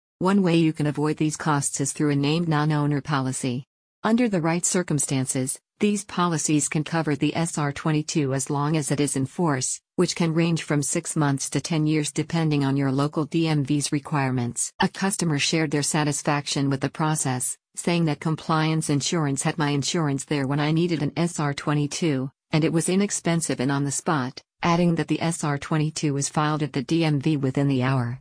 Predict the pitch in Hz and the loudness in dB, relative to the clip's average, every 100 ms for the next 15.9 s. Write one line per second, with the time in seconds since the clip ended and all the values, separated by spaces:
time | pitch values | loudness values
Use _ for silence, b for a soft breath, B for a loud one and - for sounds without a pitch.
0 | - 185 190 190 185 - 214 185 170 151 | -2 0 2 2 0 0 0 2 2 2
1 | 151 143 - 147 147 151 151 147 - 151 | 2 -2 0 0 2 2 2 0 0 0
2 | 143 - - - 160 147 127 131 - - | 0 -2 -4 -2 0 2 0 -4 -8 -8
3 | - 190 190 190 - 160 139 135 147 147 | -2 2 2 0 -2 -2 0 0 0 0
4 | - 156 165 - 131 135 - 147 147 147 | 0 -2 0 0 0 -2 -4 -2 0 0
5 | - - 147 - 160 156 156 - 139 - | -4 -4 -4 -2 0 0 0 0 0 0
6 | 175 143 135 - 127 147 - 165 156 147 | 0 0 -2 -2 0 0 0 0 0 0
7 | - 160 151 139 - 170 - 151 165 165 | 0 0 2 0 -2 -2 -2 0 0 2
8 | 151 160 170 156 165 156 143 135 135 131 | 0 0 0 0 0 0 0 0 0 0
9 | - 180 180 175 143 139 131 123 127 - | 2 2 0 -2 -2 -2 -2 -4 -8 -12
10 | - _ _ _ 196 214 226 226 156 - | -16 _ _ _ 0 2 2 2 2 0
11 | 156 165 - 165 160 156 147 165 156 135 | 0 0 0 0 2 0 0 -2 0 -2
12 | - 147 156 156 - 143 - 175 175 170 | 0 0 2 0 -2 -4 -2 0 2 2
13 | 147 151 151 - 151 131 135 131 139 - | 2 0 0 0 0 0 -2 0 -2 -2
14 | - 170 147 - 143 135 156 156 151 - | -2 0 0 0 -2 0 -2 0 -2 -2
15 | 180 156 156 156 147 131 131 135 | -2 -4 -2 -2 0 0 0 -4